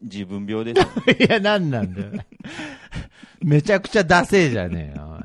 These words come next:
Speaker 2: なんだフレフレ自分病って、お前。なんだ、お前。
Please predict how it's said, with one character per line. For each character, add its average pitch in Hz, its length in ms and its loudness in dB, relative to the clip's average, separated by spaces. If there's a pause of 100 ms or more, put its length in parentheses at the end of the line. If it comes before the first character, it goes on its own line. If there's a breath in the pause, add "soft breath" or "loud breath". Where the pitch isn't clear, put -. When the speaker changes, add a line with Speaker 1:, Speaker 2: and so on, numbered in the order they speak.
(320)
Speaker 2:
な 151 80 -8
ん - 40 -4
だ 123 60 -4
フ 104 120 -2
レ 127 120 4
フ 117 120 -2
レ 117 100 0
自 101 220 -10
分 110 300 -4
病 104 180 -2
っ 101 40 -4
て、 87 120 -10
お 69 60 -10
前。 71 80 -10 (420)
な 113 80 -6
ん 110 60 -4
だ、 85 80 -6
お 76 40 -10
前。 73 80 -14